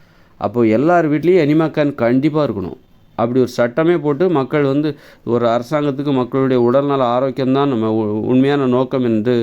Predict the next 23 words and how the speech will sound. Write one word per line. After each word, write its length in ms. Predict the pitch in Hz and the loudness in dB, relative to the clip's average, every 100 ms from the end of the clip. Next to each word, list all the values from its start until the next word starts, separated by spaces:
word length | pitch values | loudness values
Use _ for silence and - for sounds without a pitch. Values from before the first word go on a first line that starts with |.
| 107 - - - | -4 -12 -20 -8
இருக்குமே. 440 | - 127 143 131 120 | -2 -2 0 0 0
ஆனால் 560 | 107 131 190 156 127 | 0 0 0 0 0
அரசாங்கம் 440 | 110 117 117 165 147 | 0 -2 -4 -6 -2
என்ன 120 | 147 | -4
பண்ணணும்? 340 | 151 135 107 | -2 -2 0
உடனே 380 | 101 107 139 151 117 | 0 -2 -2 -4 -6
இந்த 200 | - 120 | -4 0
மாதிரி 200 | 127 135 127 | 2 2 2
வேலைகள்லாம் 420 | 135 143 151 147 | 0 0 -2 -2
செய்யணும். 220 | 139 117 | -2 -2
இப்படி 160 | 117 113 | -2 -2
நிறைய 380 | 101 117 160 | -2 -2 0
வேலைகளை 340 | 175 160 160 165 | 0 0 0 0
அரசாங்கம் 400 | 135 151 143 127 | 0 -2 -2 0
செய்யணும். 320 | 123 120 - - - _ - - - - _ _ _ _ | 0 0 -2 -10 -20 _ -20 -20 -20 -20 _ _ _ _
நீ 100 | 117 | 0
உனக்கு 400 | 120 127 117 110 - | 2 2 0 -2 -2
தேவையோ 440 | 127 139 143 160 | 0 2 2 2
தேவையில்லையோ, 540 | 165 151 143 147 143 120 - - | 2 2 2 2 2 0 -2 0
நீ, 140 | 123 | 2
நீ 120 | 135 127 | 4 4
வாங்கி 280 | 117 143 143 | 2 2 2
வச்சிருக்கணும். 540 | 123 135 139 127 110 | 0 0 -2 -2 -2